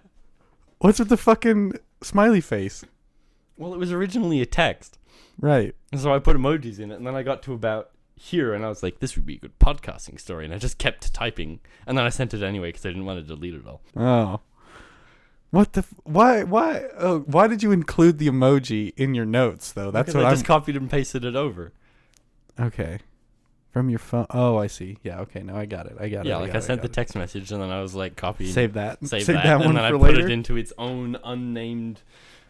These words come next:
Speaker 2: Google document.
Speaker 1: Okay, I'm gonna take it back to shit for a second.
Speaker 2: You okay?
Speaker 1: Because I just remembered something.
Speaker 2: Uh-huh.
Speaker 1: Um, I was at work, um, down at Eau Claire.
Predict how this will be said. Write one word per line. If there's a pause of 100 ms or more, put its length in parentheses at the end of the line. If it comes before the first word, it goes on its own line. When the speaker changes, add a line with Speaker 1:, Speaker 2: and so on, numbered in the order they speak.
Speaker 2:
Google
document.
Speaker 1:
Okay,
I'm
gonna
take
it
back
to
shit
for
a
second. (160)
Speaker 2:
You
okay? (220)
Speaker 1:
Because
I
just
remembered (120)
something. (320)
Speaker 2:
Uh-huh. (360)
Speaker 1:
Um,
I
was
at
work, (840)
um,
down
at
Eau
Claire.